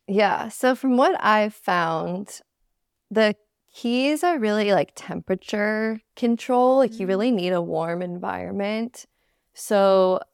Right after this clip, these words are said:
Speaker 1: I was having trouble with my starter not rising or the bread not really rising, and I've now started to keep it near, like, a space heater when I'm <laughs> trying to get my
Speaker 2: <laughs>
Speaker 1: starter to rise, and that really helps 'cause the yeast and the bacteria need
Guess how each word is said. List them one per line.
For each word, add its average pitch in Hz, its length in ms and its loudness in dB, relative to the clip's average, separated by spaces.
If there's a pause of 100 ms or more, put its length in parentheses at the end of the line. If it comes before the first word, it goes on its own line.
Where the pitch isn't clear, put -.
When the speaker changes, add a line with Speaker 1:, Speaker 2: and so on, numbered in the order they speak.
(120)
Speaker 1:
I 185 100 2
was 190 140 0
having 208 280 0
trouble 190 340 0
with 185 120 -2
my 185 140 -8
starter 175 480 -6
not 180 240 -4
rising 214 640 0
or - 140 -4
the 170 100 -6
bread 196 300 0
not 202 180 -4
really 196 220 -2
rising, 196 580 0
and 180 120 -2
I've 165 340 -4
now 175 400 -2
started 175 440 -2 (140)
to 165 420 -2 (640)
keep - 220 -8
it 202 120 -2
near, 180 320 -4
like, 165 200 -8
a 170 160 -6
space - 420 -12
heater 202 480 -2
when 208 140 -6
I'm 202 100 -2
<laughs> - 80 -8
trying 208 140 -2
to 196 80 -4
get 208 160 -4
my 208 100 -4
Speaker 2:
<laughs> 240 120 -10
Speaker 1:
starter 214 260 0
to 226 160 -10
rise, 233 580 0
and 185 180 -4
that 160 300 -6
really 196 240 -2
helps 220 360 0
'cause 190 220 -8
the 190 140 -4
yeast 196 380 -6
and 214 80 -2
the 202 40 -2
bacteria 175 640 -2
need 160 420 -8